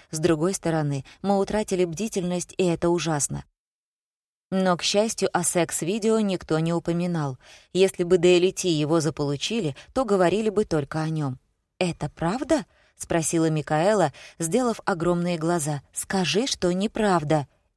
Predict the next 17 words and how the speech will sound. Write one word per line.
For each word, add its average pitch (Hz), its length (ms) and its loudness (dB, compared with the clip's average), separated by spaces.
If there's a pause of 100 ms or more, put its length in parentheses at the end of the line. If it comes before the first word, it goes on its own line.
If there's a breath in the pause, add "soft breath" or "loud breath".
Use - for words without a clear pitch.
«Это 160 260 -4
просто 175 440 -4
фотографии», 147 800 -6 (240 loud breath)
уклончиво 165 600 0
ответила 151 520 -2
я. 147 260 -4 (440 soft breath)
Я 247 180 2
немного 208 420 0
выдохнула, 139 640 -4 (120)
совсем 180 460 0
немного. 156 500 -4 (240 loud breath)
Ситуация 180 560 -2
сложилась 160 540 0
непростая, 170 680 0 (280 loud breath)
но 160 200 0
поправимая. 143 720 -2 (180)
Видео 175 500 -2